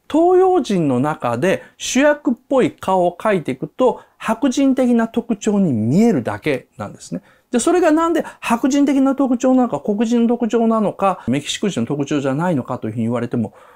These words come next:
僕ら日本人は黄色人種の配-、顔の配-、配列の中で描いていったら、勝手にそういうふうになってしまう。で、その絵柄も手塚治虫の頃からずっと一定というわけではなくて、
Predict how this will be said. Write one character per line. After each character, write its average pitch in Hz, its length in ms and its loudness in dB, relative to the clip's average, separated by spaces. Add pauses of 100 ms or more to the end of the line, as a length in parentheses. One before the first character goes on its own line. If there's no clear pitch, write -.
(140)
僕 311 200 0
ら 202 120 4
日 135 140 0
本 269 260 4
人 247 240 4
は 143 280 0 (360)
黄 285 220 2
色 302 280 2
人 285 200 4
種 - 160 -2
の 147 80 -4
配-、 247 380 -2 (320)
顔 285 280 2
の 294 100 4
配-、 302 360 2 (220)
配 294 340 0
列 294 260 2
の 269 80 2
中 277 260 4
で 185 100 2
描 233 200 2
い 220 40 0
て 190 80 2
い - 40 2
っ - 20 0
た 185 140 0
ら、 143 140 0 (460)
勝 233 240 -2
手 262 120 2
に 254 60 6
そ 254 140 2
う - 20 6
い - 20 6
う - 0 -
ふ - 20 6
う - 40 4
に 160 40 2
な 156 60 2
っ 151 40 -10
て 131 80 -4
し 127 80 -6
ま 113 80 -6
う。 - 60 -8
で、 151 60 -2
そ 285 220 0
の 349 300 2 (100)
絵 226 140 2
柄 294 280 4
も 269 300 2 (200)
手 220 160 4
塚 302 260 2
治 302 100 0
虫 277 120 2
の 262 100 2
頃 254 200 2
か 160 80 0
ら 127 80 -2
ず 175 220 0
っ 220 60 0
と 220 220 0
一 196 220 -2
定 247 280 0
と 240 80 -2
い 233 40 2
う 233 40 2
わ 226 80 4
け 190 100 0
で 127 80 -2
は 120 60 0
な 127 120 -2
く - 100 -18
て、 - 180 0